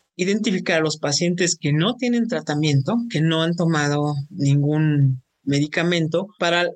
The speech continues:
los que ya están en tratamiento, podemos identificar si sí hay apego al tratamiento o no. Y si sí tienen apego al tratamiento, se puede ajustar un poco la dosis para, porque es un biomarcador que es indirectamente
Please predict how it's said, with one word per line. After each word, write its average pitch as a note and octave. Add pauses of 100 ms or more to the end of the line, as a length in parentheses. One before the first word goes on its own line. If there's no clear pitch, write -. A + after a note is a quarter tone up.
(140)
los F3
que F3
ya F3+
están F#3+
en F#3+
tratamiento, E3+
podemos D#3+
identificar D3
si D3+
sí E3
hay B3+
apego F3
al E3+
tratamiento D3+
o F3+
no. A#3 (160)
Y B3 (120)
si -
sí G3+
tienen A3+
apego G#3
al G#3+
tratamiento, A3
se G#3
puede F3+ (100)
ajustar E3
un F3
poco E3+
la F#3+
dosis G3
para, D#3 (100)
porque E3
es D3+
un F3
biomarcador D#3+
que D3+
es C3+
indirectamente D#3+